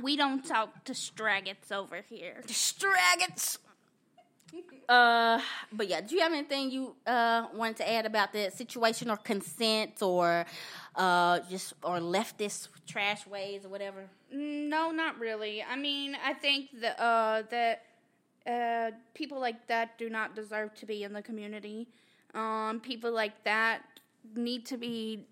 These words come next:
Speaker 1: deplatformed. They need to be removed and taken any kind of money or funds that they have and just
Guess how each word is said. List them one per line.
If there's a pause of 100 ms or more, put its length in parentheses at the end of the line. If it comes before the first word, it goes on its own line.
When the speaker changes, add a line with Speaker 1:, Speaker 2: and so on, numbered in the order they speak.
(160)
Speaker 1:
deplatformed. (520)
They
need
to
be
removed
and
taken
any
kind
of
money
or
funds
that
they
have
and
just